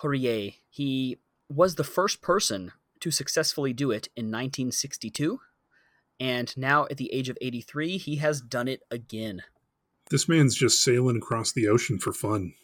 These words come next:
Speaker 1: He is.
Speaker 2: Oh, man. See, it's stuff like that that makes me look at, like, what I'm doing, and I'm just like, "What, what am I doing?"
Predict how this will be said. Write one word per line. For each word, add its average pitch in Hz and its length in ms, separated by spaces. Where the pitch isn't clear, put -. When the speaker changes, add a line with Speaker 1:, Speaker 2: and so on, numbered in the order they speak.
Speaker 1:
He 147 180
is. 131 360
Speaker 2:
Oh, 160 220
man. 113 340
See, 190 320
it's - 140
stuff - 200
like 160 220
that 101 240
that 139 80
makes 143 200
me 135 140
look 147 240
at, 135 140
like, 113 180
what 101 140
I'm 104 180
doing, 104 240
and 98 100
I'm 101 140
just 95 160
like, 98 300
"What, 220 140
what 180 140
am 127 80
I 104 80
doing?" 92 440